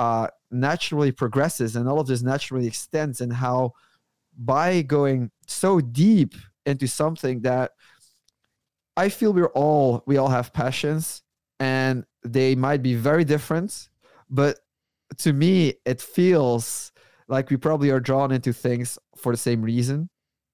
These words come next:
even though the subjects and the topics and the specifics are different.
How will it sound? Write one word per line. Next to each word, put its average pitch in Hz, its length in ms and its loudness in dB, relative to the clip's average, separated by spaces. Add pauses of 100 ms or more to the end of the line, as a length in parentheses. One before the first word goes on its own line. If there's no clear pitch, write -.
(260)
even 117 240 -2
though 123 180 2
the 110 100 -2
subjects 120 680 -6
and 110 100 -4
the 107 60 -6
topics 120 520 -6
and 110 160 -6
the 107 220 -2
specifics - 600 -6
are 110 100 -2
different. 123 480 -6